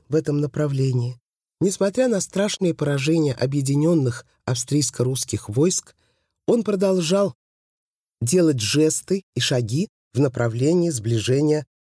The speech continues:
с новым молодым русским императором Александром Первым. Формой такого сближения стал знаменитый Тильзит –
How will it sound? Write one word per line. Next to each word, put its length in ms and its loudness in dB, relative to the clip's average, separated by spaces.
с 140 -4
новым 420 2
молодым 540 0
русским 440 0
императором 680 -2
Александром 720 -2
Первым. 420 -4
Формой 400 2
такого 400 0
сближения 720 -2
стал 320 0
знаменитый 640 2
Тильзит – 800 -2